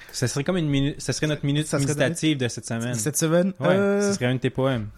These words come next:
Speaker 2: Laisse-moi voir qu'est-ce que j'ai d'écrit, qu'est-ce que j'ai de préparé, euh, dans mon celui-là, là. Parce que j'ai un document, j'ai, sur mon sel, j'ai comme des notes avec plein de poèmes. Ben, plus de trois lignes sur des poèmes, sur des lignes que je trouvais intelligentes, que j'aimerais, genre,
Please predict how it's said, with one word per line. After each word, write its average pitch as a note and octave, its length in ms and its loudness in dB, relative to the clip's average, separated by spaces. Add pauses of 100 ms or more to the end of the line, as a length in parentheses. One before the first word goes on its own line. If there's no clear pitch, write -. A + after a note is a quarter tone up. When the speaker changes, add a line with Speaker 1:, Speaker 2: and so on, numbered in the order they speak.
(360)
Speaker 2:
Laisse-moi D3 240 -4
voir F3 100 4
qu'est-ce D3+ 160 -2
que C3 80 -2
j'ai A2+ 120 -4
d'écrit, A#2 220 -8
qu'est-ce C3+ 180 0
que B2+ 80 -2
j'ai A2+ 100 -4
de A#2 60 -2
préparé, A#2 720 -2
euh, G#2+ 140 -2
dans A2+ 100 -2
mon A2 140 0
celui-là, A2 320 -2
là. B2+ 80 -2 (200)
Parce C#3 120 -2
que D#3 60 2
j'ai C#3+ 80 2
un F3+ 80 2
document, G3 300 -4
j'ai, D3 220 0
sur D#3 100 -4
mon F3 80 2
sel, G#3+ 180 2
j'ai D3 100 -4
comme D3 120 0
des B2 60 0
notes C#3+ 160 -2
avec A#2 140 -6
plein C3 180 -2
de B2 100 0
poèmes. A#2+ 460 -2 (140)
Ben, B2+ 220 0 (400)
plus G3+ 240 2
de D#3 80 0
trois D3 220 0
lignes C#3 260 0 (400)
sur - 120 -6
des C3+ 80 0
poèmes, C3+ 240 0 (120)
sur - 180 -8
des C3 100 2
lignes D3+ 220 4
que D3+ 100 -2
je - 40 -4
trouvais C#3 160 0
intelligentes, C3 500 -2
que C3+ 100 -2
j'aimerais, B2 360 0
genre, A#2 420 -2